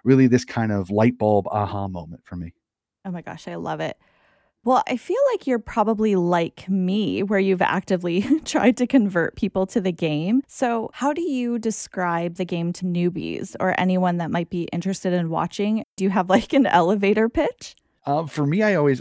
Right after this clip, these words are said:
Speaker 1: for me, I always, I ask people if they ever heard of Australian rules football, and then you get, you get the prototypical answer. Everybody goes, "Well, that's rugby, right?" And I go, "Um,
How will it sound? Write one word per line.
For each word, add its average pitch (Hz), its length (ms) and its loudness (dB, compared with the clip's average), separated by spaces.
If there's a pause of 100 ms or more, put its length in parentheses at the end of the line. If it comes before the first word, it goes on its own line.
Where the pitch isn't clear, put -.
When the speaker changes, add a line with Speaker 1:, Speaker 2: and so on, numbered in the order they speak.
(120)
Speaker 1:
for 131 140 2
me, 143 180 0
I 139 120 2
always, 113 360 2
I 107 100 -2
ask 101 320 -2
people 101 400 -2
if 104 160 -8
they 98 140 -2
ever 127 160 0
heard 117 260 -4
of 95 100 -6
Australian 104 520 -4
rules 98 180 -10
football, 90 380 -4
and 90 120 -4
then 101 120 0
you 104 100 0
get, 101 320 -2 (180)
you 127 120 4
get 147 140 2
the 147 60 2
prototypical 117 720 0
answer. 87 360 -6
Everybody 101 400 -2
goes, 98 340 0 (260)
"Well, 107 120 0
that's 151 200 4
rugby, 117 360 4
right?" 104 260 0
And 113 120 -10
I 110 60 -2
go, 98 440 -2
"Um, 90 300 -10